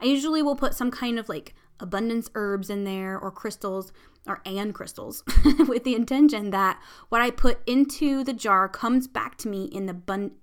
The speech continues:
in the amount of abundance I desire.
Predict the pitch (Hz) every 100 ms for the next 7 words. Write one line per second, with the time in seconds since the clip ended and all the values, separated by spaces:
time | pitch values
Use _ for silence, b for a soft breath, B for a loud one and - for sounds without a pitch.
0 | - 277 277 233 208 - 196 190 190 202
1 | 196 185 180 185 185 185 - 175 190 190
2 | - 71 - -